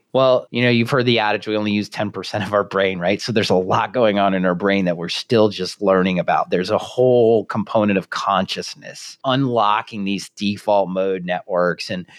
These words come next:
your subconscious going to work at night. And you can go all the way down the rabbit hole of, like, dreams and what are they mean. It's like your subconscious talking to you about these things.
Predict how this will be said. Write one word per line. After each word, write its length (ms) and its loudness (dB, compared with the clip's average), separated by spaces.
your 140 -4
subconscious 960 -2
going 320 2
to 80 4
work 340 2
at 160 -2
night. 420 -4
And 200 -10
you 80 -14
can 100 -6
go 180 4
all 200 4
the 80 4
way 100 4
down 220 0
the 80 -2
rabbit 320 2
hole 240 2
of, 80 -4
like, 260 2
dreams 960 6
and 100 4
what 160 4
are 140 4
they 180 2
mean. 720 6
It's 200 0
like 200 2
your 80 -2
subconscious 760 0
talking 440 -2
to 60 0
you 100 2
about 260 0
these 220 -18
things. 400 -2